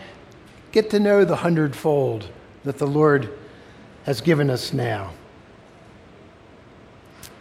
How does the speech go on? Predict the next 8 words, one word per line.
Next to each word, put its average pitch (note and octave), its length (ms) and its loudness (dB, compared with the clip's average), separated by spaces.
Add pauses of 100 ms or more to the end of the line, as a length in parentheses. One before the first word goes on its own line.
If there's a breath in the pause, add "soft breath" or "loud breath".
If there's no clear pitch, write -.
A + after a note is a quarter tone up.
(2250 loud breath)
There's F3+ 160 2
a G#3 60 6
couple B3+ 300 6
other F#3+ 340 8
references E3 640 2
to E3 120 -4
Jesus' D#3 500 0
eyes C#3 680 2